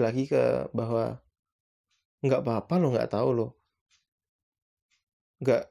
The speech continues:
orang tua tuh nggak harus menjadi orang yang selalu tahu. Sama kayak seorang bos dan seorang karyawan, seorang bos pun nggak tahu ya, nggak harus menjadi orang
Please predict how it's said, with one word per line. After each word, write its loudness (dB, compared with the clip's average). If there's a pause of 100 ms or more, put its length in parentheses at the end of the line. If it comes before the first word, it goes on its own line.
(160)
orang 0 (120)
tua 0
tuh 0
nggak 4
harus 2
menjadi 2
orang -2 (100)
yang -4
selalu -2
tahu. 0 (1300)
Sama -2
kayak 0
seorang 0
bos 0
dan 0
seorang -4
karyawan, 0
seorang -2
bos -8
pun 0
nggak 4
tahu 0
ya, 0 (580)
nggak 2
harus 0
menjadi 2
orang 2